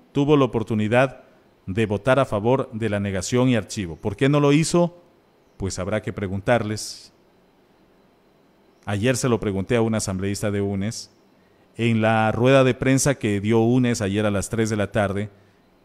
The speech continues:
estaba evidentemente molesta la, la presidenta o la representante de la bancada de unes, Paola Cabezas, por, eh, los rumores que circularon en redes sociales de que habrían pactado con el movimiento oficialista Creo.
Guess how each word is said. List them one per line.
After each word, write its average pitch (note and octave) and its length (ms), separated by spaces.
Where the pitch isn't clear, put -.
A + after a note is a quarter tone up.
estaba G#2+ 360
evidentemente A2 840
molesta G#2 480
la, F2 380
la F2+ 160
presidenta G#2 720
o E2 180
la E2 140
representante F2+ 640
de G2+ 60
la F2+ 60
bancada G2+ 340
de G2+ 100
unes, A2+ 320
Paola G2 300
Cabezas, A2 600
por, C3 400
eh, G#2+ 420
los A2+ 220
rumores A#2 500
que G#2 120
circularon G#2+ 520
en G#2 100
redes A2 220
sociales A#2 640
de C3 200
que C#3 120
habrían A#2+ 300
pactado A2+ 540
con G#2 140
el F#2 80
movimiento G2 460
oficialista F#2 520
Creo. C#3 340